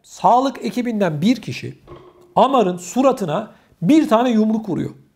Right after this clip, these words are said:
Gözü morarıyor, elmacık kemiği kırılıyor. Yani şu kemik biliyorsunuz elmacık kemiği.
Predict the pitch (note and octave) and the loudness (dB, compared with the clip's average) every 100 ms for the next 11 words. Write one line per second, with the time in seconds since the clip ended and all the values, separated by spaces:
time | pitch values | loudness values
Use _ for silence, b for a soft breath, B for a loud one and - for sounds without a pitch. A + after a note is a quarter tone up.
0 | _ _ _ _ _ _ _ - _ D#3+ | _ _ _ _ _ _ _ -20 _ 2
1 | A3 G#3 E3 A3 B3 A#3 B3 B3+ F#3+ A3+ | 2 0 -2 0 2 0 -2 0 0 0
2 | A3+ G#3+ - G#3 A#3 A#3+ G#3 F#3 C#3 E3 | -4 -4 -2 0 0 -4 -4 -2 0 -2
3 | D3 A3+ F#3+ D3+ D#3 F#3 F3 G#3 G#3 G3+ | -4 -8 -4 -4 -2 -4 -4 -6 -4 -4
4 | F3 C3+ - - - | -4 -8 -12 -14 -14